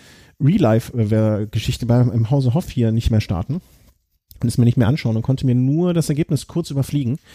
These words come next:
Deswegen, äh, bin ich in, bin ich quasi Zuhörer jetzt, äh, während du mir beschreibst, was alles passiert ist und kann es dann aber vielleicht trotzdem mit das einordnen,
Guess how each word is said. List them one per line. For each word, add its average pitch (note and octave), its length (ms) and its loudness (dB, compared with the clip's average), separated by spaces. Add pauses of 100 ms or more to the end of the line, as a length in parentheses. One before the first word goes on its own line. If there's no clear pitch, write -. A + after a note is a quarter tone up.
(300)
Deswegen, B2+ 400 2
äh, A2+ 60 -4
bin C#3 140 2
ich F#3+ 100 0
in, F3 60 0
bin A#2+ 680 0
ich - 80 -2
quasi E3 240 2
Zuhörer E3+ 360 2
jetzt, - 400 0
äh, B2+ 320 0
während C#3+ 220 2
du D#3+ 60 -2
mir D#3+ 100 0
beschreibst, C3+ 340 -4
was - 120 -2
alles C#3 160 -4
passiert - 300 0
ist E3 160 -2
und B2+ 120 -4
kann C#3+ 160 0
es - 80 0
dann C#3 120 2
aber C3 140 2
vielleicht A#2+ 240 0
trotzdem - 300 -2
mit A#2+ 120 0
das - 220 -8
einordnen, A#2 540 -2